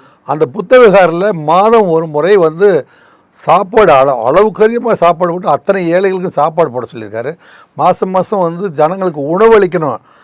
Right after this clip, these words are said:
இதெல்லாம் எம் ஜி ஆர் கிட்ட இருந்த குணம் இல்லையா? ஏன்னாங்க, இப்போ வந்து அந்த எம் ஜி ஆர் கிட்ட இருக்க குணம் தான் வந்து பனிமலர் இன்ஜினியரிங் காலேஜில் சாப்பாடு போடுறாங்க, இந்த ஆர் எம் கேல சாப்பாடு போடுறாங்க. இவங்கெல்லாம் வந்து ஜெகத் ரட்சகர்லாம் வந்து வந்தவங்கெல்லாம் சாப்பிட்டுட்டு போங்க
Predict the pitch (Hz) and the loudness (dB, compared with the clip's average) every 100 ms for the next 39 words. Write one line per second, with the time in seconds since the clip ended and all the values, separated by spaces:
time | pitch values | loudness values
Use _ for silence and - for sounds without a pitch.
0 | _ - 190 214 202 220 240 202 165 160 | _ -6 2 4 2 2 2 2 -2 -4
1 | 151 170 147 104 98 143 110 _ _ _ | -4 -4 -4 -8 -4 -2 -4 _ _ _
2 | _ _ _ _ 165 170 151 143 180 190 | _ _ _ _ -4 -4 -4 -2 0 2
3 | 196 151 139 156 202 208 190 180 156 170 | 0 0 -4 -2 0 2 0 -4 -4 -4
4 | 190 190 208 190 175 196 190 _ _ _ | -2 -2 -2 -2 0 0 0 _ _ _
5 | - 180 190 190 165 160 160 147 143 143 | -6 -4 -2 -2 -2 -6 -8 -4 -4 -4
6 | 135 127 151 147 147 127 127 131 135 170 | -8 -4 -2 -2 -4 -6 -8 -6 -4 -4
7 | 175 _ _ _ - 147 143 147 190 190 | -4 _ _ _ -16 -6 0 2 0 -2
8 | 156 147 123 139 139 139 117 120 123 139 | -4 -6 -2 -4 -2 -6 -6 -8 -8 -4
9 | 165 175 _ _ _ _ 151 160 165 202 | -6 -6 _ _ _ _ -10 -6 -2 0
10 | 208 180 180 135 170 170 170 156 156 180 | 0 -2 -4 0 0 0 0 0 0 0
11 | 170 160 170 143 160 170 185 180 165 180 | 0 -2 -2 -2 -2 -4 -4 -2 0 0
12 | 175 175 147 165 165 180 175 | -2 -10 -2 -2 2 4 2